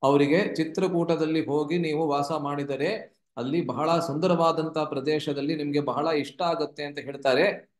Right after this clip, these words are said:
ಆದ್ದರಿಂದ ಅವರು ಚಿತ್ರಕೂಟಕ್ಕೆ ಬರ್ತಾರೆ. ಅಲ್ಲಿ ರಮ್ಯಂ ಆವಸಥಂ, ಆವಸಥಂ ಅಂತ ಹೇಳಿದ್ರೆ ಪರ್ಣಕುಟೀರ ಅಂತ ಹೇಳ್ತಾರೆ. ಪರ್ಣಕುಟೀರ ಅಂದ್ರೆ ಎಲೆಗಳಿಂದ ಮಾಡಿದಂತಹ ಒಂದು ಅದ್ಭುತವಾದಂತಹ ಒಂದು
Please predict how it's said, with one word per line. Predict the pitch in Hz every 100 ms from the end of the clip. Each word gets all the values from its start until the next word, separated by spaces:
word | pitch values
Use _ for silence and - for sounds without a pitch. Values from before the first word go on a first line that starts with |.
| _ 120
ಆದ್ದರಿಂದ | 131 135 135 135
ಅವರು | 131 131 139
ಚಿತ್ರಕೂಟಕ್ಕೆ | 143 135 131 127 123 120 156
ಬರ್ತಾರೆ. | 123 123 120 117 139 143 - _ _ _ -
ಅಲ್ಲಿ | 113 185 208 127 - - - 113
ರಮ್ಯಂ | 127 196 202 214 214 -
ಆವಸಥಂ, | 135 202 180 165 - 120 143 101 -
ಆವಸಥಂ | 117 175 170 - 147 151 143
ಅಂತ | 143
ಹೇಳಿದ್ರೆ | 127 135 131 143 190
ಪರ್ಣಕುಟೀರ | - 147 156 190 160 - 143 131
ಅಂತ | 131 135 - 143
ಹೇಳ್ತಾರೆ. | 120 113 110 101
ಪರ್ಣಕುಟೀರ | 147 147 151 143 139 139
ಅಂದ್ರೆ | 131 123 151 233 - _ _ -
ಎಲೆಗಳಿಂದ | 131 190 180 180 180 170
ಮಾಡಿದಂತಹ | 170 151 156 156 147 143 139 147 135 - - _ -
ಒಂದು | 131 147 156
ಅದ್ಭುತವಾದಂತಹ | 135 165 185 185 165 160 156 151 151 143
ಒಂದು | 143 143 170 -